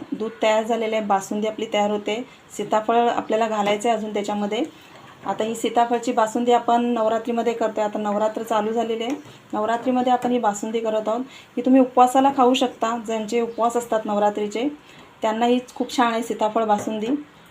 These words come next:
तुम्ही उपवासासाठी ही बासुंदी बनवून खाऊ शकता. अगदी देवीला, घटाला नैवेद्य दाखवायचा असेल तर तुम्ही बासुंदी बनवून देवीला अर्पण करू शकता, प्रसाद म्हणून दाखवू शकता. एकदम झटपट होते बासुंदी आणि खायला ते एक नंबर लागते.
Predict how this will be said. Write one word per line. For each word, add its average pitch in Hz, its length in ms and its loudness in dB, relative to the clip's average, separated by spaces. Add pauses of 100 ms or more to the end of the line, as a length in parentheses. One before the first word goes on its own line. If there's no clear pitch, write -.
(200)
तुम्ही 226 260 -2 (140)
उपवासासाठी 220 640 -2
ही 226 100 -2
बासुंदी 214 380 -2
बनवून 214 360 -4
खाऊ 202 160 -2
शकता. 208 360 -8 (380)
अगदी 208 260 -4
देवीला, 220 480 0
घटाला 214 420 -2
नैवेद्य 220 520 2
दाखवायचा 220 460 0
असेल 214 260 -6
तर 214 100 -4
तुम्ही 214 180 -4
बासुंदी 208 440 -2
बनवून 220 340 -2 (1040)
देवीला 214 460 0 (120)
अर्पण 214 260 -2
करू 214 180 -2
शकता, 214 360 -4
प्रसाद 214 360 0
म्हणून 220 240 0 (120)
दाखवू 233 300 0
शकता. 220 400 -2 (440)
एकदम 262 240 4
झटपट 240 400 2
होते 233 200 0
बासुंदी 214 480 -2
आणि 214 340 -2
खायला 208 360 2
ते 214 160 -4
एक 208 160 -4
नंबर 208 240 -2
लागते. 208 380 -4